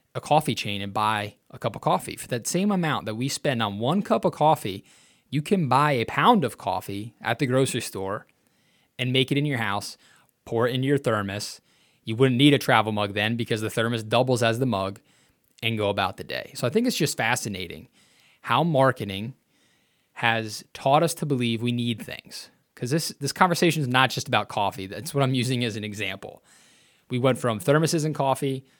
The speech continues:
to Starbucks five dollar lattes. And think about what else we've done with that.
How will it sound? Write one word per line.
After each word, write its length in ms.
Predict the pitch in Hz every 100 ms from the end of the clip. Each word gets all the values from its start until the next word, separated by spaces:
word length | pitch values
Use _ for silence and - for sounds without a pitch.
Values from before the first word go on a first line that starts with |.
| _ _
to 400 | - 117 110 107 - _ _ _
Starbucks 680 | - 135 127 131 127 - -
five 280 | - 117 123
dollar 220 | 123 127
lattes. 720 | 120 95 - 80 69 - - _ _ _ _ _ _
And 140 | 123 113
think 140 | 180
about 260 | - 175 127
what 220 | 127 127
else 360 | 117 98 - - _ _ -
we've 200 | 107 113
done 200 | 151 107
with 120 | -
that. 240 | 64 -